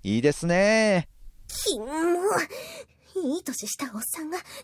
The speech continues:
Speaker 2: 年頃の女の子の前でタコチュみたいな顔すんなっての。
Speaker 1: さあ、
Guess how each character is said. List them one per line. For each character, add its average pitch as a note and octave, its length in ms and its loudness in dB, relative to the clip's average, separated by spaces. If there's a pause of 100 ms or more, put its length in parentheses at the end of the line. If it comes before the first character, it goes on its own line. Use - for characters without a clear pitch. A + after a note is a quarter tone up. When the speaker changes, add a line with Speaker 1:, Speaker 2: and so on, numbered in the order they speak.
(100)
Speaker 2:
年 - 280 -6
頃 A#4+ 240 4
の D4 160 0
女 A#4 280 2
の A#4+ 100 2
子 - 80 -6
の G#3 120 -8
前 G#4+ 220 -4
で - 220 -6
タ - 140 -10
コ C5 200 0
チ C#5+ 200 2
ュ - 20 -4
み D#4 140 -4
た D#4+ 80 0
い A#3+ 80 -4
な G3+ 100 -10
顔 - 160 -10
す - 220 -2 (340)
ん E4+ 60 0
な F4+ 40 -4
っ - 40 -8
て - 140 -6 (540)
の。 - 100 -20 (420)
Speaker 1:
さ G#2+ 340 4
あ、 - 40 -20